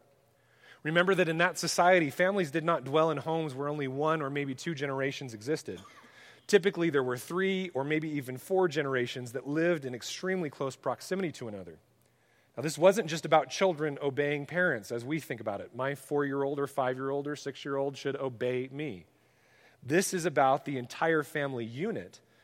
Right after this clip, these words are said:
respecting the authority structure put in place by God. Within this structure, there would usually be a patriarch of the family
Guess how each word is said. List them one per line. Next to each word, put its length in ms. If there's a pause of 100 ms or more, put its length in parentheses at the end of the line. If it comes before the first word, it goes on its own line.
(240)
respecting 640
the 140
authority 420
structure 540 (140)
put 140
in 80
place 260
by 140
God. 300 (840)
Within 260
this 140
structure, 420
there 120
would 140
usually 320
be 140
a 40
patriarch 600
of 80
the 80
family 460